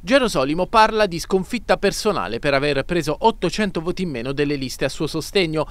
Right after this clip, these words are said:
ma soprattutto punta il dito contro il clima negativo creato in città nei suoi confronti. Un venticello calunnoso lo definisce Gerosolimo.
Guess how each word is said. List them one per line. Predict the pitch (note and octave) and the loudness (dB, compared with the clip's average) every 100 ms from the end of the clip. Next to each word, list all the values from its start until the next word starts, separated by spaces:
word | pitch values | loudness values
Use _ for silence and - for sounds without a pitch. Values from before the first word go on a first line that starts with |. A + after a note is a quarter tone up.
| - | -6
ma | - | -2
soprattutto | A3+ B3+ G#3+ F#3 B3+ A#3 G3+ | 0 0 0 0 0 0 2
punta | F3+ B3+ B3+ G3 | 2 -2 -4 -2
il | E3+ | -2
dito | F#3 G#3 F#3 | -2 -2 0
contro | G3+ F#3+ E3 | 0 0 0
il | D3 C#3+ C3 | 0 -2 -2
clima | A3+ G3+ C3+ | -4 -2 -2
negativo | C3 F#3+ F#3 G#3 F3 | -2 0 0 0 -2
creato | D3 F3+ D3 D3 | 0 2 2 0
in | D#3+ | -4
città | - G#3 G#2+ D#2 | -4 -4 -6 -8
nei | G#2+ | -8
suoi | - D#3+ | -4 -2
confronti. | D#3 C3+ A2+ G#2+ A2 C3+ - - - | -2 -4 -6 -6 -6 -8 -8 -12 -6
Un | A3+ | -2
venticello | G3 A#3 - G3 A3+ B3 A#3 | 2 2 0 -4 -2 0 2
calunnoso | G3 G#3 G3 F3 D3 B2+ D3 | 2 2 2 0 -2 -2 -2
lo | C3+ | -2
definisce | C3 C3 C#3 A2+ - C3 | -2 -4 -6 -8 -6 -6
Gerosolimo. | C3 F3 F3+ - - G2+ G2+ - | -2 0 0 -4 -10 -10 -10 -12